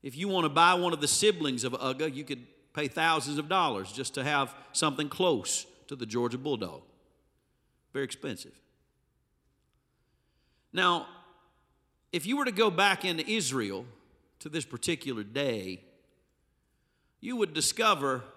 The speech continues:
that they couldn't understand why you would pay that much for a dog. Paying a king's ransom for a dog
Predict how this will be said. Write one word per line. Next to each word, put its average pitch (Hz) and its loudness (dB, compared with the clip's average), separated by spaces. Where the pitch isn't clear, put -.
that 147 -2
they 170 -2
couldn't 185 0
understand 165 0
why 165 0
you 156 -2
would 143 0
pay 165 0
that 131 0
much 123 -2
for 113 -4
a - -4
dog. 98 -10
Paying 208 6
a 170 4
king's 190 4
ransom 170 4
for 147 4
a 131 4
dog 123 2